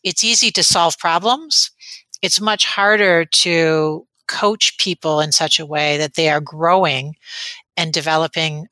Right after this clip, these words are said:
a self-sufficiency that enables them to then become a mentor to others. So that's a little high-minded, I know, but, but it's been a, a really important learning for me.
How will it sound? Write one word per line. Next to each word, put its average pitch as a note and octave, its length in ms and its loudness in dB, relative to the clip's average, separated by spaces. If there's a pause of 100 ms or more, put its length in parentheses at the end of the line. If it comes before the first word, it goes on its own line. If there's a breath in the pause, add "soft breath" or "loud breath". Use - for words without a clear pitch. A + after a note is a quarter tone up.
a D#3 80 -2
self-sufficiency D#3+ 1200 0 (400 loud breath)
that D#3+ 500 -2
enables D#3+ 600 -2
them A#3+ 280 -2
to F3+ 140 -4
then C#3+ 500 -4 (500)
become D3 680 -2
a D#3 80 -14
mentor C#3+ 720 -4 (120)
to - 160 -6
others. C#3+ 320 -2
So G#3+ 100 -2
that's A#3+ 200 -2
a B3 60 0
little F#3+ 320 0 (360 loud breath)
high-minded, F#3 680 -2
I D#3 100 0
know, D#3 380 -4
but, D3 240 -4
but D#3 120 -4
it's D#3 160 -2
been G3 160 -2
a, E3+ 180 -2 (200)
a E3+ 60 -6
really F#3+ 300 0
important D#3+ 380 -2
learning D3+ 300 -2
for D3+ 160 -4
me. C3+ 240 -2